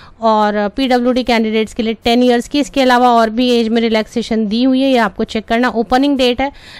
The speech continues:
actually advertisement आ चुकी है but फिफ्टीन June से शुरू होगी online application, जो कि fourteen July तक आप online application कर सकेंगे।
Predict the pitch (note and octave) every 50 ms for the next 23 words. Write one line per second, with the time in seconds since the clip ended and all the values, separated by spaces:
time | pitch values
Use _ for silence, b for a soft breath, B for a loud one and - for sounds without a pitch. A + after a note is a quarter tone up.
0 | B B B3+ - - C#4 C#4+ D4 C4+ B3+ A#3 C4 B3 D4 D4+ D4 D4+ D4 D4 C4
1 | C#4 C4 C4+ - C4+ - C#4+ D4 B3+ C#4 C#4 - - C#4 C4 - - D4 D4 D4
2 | B3+ A3 B3+ C4 C4+ C4+ C4 C#4 B3 - C4+ B3+ B3 A#3+ A#3 A3+ A#3+ A#3 A3 G#3+
3 | G#3+ A3 A3+ A3+ A#3 A3+ A3 - A#3+ A3+ - B3+ B3 - C#4 B3+ A#3+ A#3 - B3
4 | A#3 - A3+ G#3 - B3 B3 B3 A3+ A#3 G#3+ G#3 G3+ G3 G#3 G#3 - G#3+ G#3 G3+
5 | - F#3+ G3 G#3 G#3 G#3+ G#3 G#3 G#3 G3+ G3+ F#3+ F#3 - F#3+ - F#3+ F#3+ - -
6 | B3+ C4+ C4 A#3+ G#3+ G#3 - G3 - F3+ F3 F3 F3+